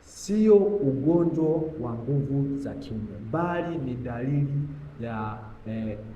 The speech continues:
ya kupungua kwa nguvu za kiume ambayo tunaitemu kama dalili ya ugonjwa mwingine ndani ya mwili. Maradhi yafuatayo ni maradhi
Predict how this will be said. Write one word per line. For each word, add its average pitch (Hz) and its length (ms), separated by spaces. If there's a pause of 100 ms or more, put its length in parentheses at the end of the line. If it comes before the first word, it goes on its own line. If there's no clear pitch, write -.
ya 120 120
kupungua 131 680 (100)
kwa 120 140
nguvu 127 260
za - 160
kiume 127 300 (100)
ambayo 139 360 (140)
tunaitemu 135 720
kama 151 360
dalili 123 460 (500)
ya 104 120
ugonjwa 110 520
mwingine 120 640 (500)
ndani 135 600 (460)
ya 104 140
mwili. 107 300 (3250)
Maradhi 143 420
yafuatayo 156 880 (120)
ni 117 80
maradhi 139 420